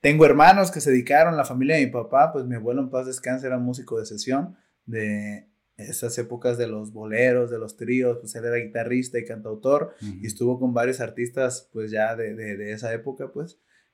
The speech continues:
Speaker 1: Ya mis tíos también se
Speaker 2: Ujú.
Speaker 1: dedicaron a, a la música también, en el,
Speaker 2: Ujú.
Speaker 1: igual toda esta onda de los boleros, así, mi papá fue el único que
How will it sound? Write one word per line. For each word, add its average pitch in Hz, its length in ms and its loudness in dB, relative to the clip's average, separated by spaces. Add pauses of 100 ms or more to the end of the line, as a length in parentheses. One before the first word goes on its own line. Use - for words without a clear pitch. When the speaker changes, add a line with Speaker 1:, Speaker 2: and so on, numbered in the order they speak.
(240)
Speaker 1:
Ya 113 440 -2
mis 107 220 2
tíos 135 340 6
también 127 300 -2
se 127 100 0
Speaker 2:
Ujú. 120 80 2
Speaker 1:
dedicaron 117 560 -2 (380)
a, 107 180 -8
a - 40 -8
la 95 180 -10
música 147 520 -2
también, 120 480 -8
en 110 160 -8
el, 107 240 -4
Speaker 2:
Ujú. 92 360 -14 (100)
Speaker 1:
igual 139 360 6
toda 170 140 4
esta 165 200 0
onda 165 180 -2
de 135 120 2
los 110 180 -2
boleros, 135 480 -2
así, 127 160 -8
mi 143 100 -4
papá 127 300 -6
fue 165 140 -2
el 156 60 -2
único 160 380 -2
que 110 320 -12